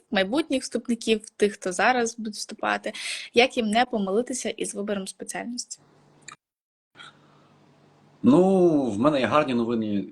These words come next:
Speaker 2: новини і погані новини. Почнемо з поганих новин. Ви помилитесь.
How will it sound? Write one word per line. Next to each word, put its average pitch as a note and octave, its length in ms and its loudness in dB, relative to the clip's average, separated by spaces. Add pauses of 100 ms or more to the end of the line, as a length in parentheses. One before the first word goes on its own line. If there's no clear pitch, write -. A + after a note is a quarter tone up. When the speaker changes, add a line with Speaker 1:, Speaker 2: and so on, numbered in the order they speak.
Speaker 2:
новини A#2 400 0
і G#2 40 0
погані G2 380 -4
новини. D#2+ 360 -10 (960)
Почнемо C3 340 0
з - 60 -10
поганих G#2+ 440 2
новин. - 240 -12
Ви D3 80 0
помилитесь. - 600 -2